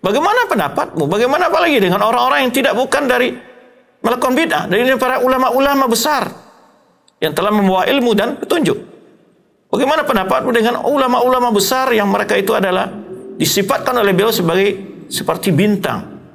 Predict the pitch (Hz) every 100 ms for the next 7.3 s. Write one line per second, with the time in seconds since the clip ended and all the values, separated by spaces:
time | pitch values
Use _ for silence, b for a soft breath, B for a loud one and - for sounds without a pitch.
0 | - - 127 143 156 147 143 170 202 180
1 | 147 143 160 151 147 214 202 175 170 156
2 | 165 170 180 160 131 87 - - - -
3 | _ _ _ _ _ _ _ - - -
4 | 127 165 - - - _ _ _ _ _
5 | _ _ _ _ _ _ _ _ _ _
6 | _ _ 143 147 139 131 139 170 160 135
7 | 131 135